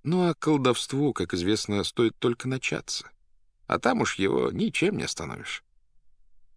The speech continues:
Второй жилец исчез, помнится, в понедельник, а в среду как сквозь землю провалился Беламут. Но, правда, при других обстоятельствах.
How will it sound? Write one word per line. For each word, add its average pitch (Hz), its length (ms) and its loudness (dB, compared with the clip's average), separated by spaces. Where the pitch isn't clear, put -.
Второй 160 380 4
жилец 165 480 4
исчез, 127 520 2
помнится, 120 960 2
в - 140 -12
понедельник, 117 1040 -4
а 110 280 8
в - 120 -10
среду 165 400 4
как 131 240 0
сквозь 131 300 2
землю 147 380 2
провалился 120 880 2
Беламут. 95 920 -4
Но, 170 120 4
правда, 175 440 4
при 170 120 4
других 165 400 0
обстоятельствах. - 840 -6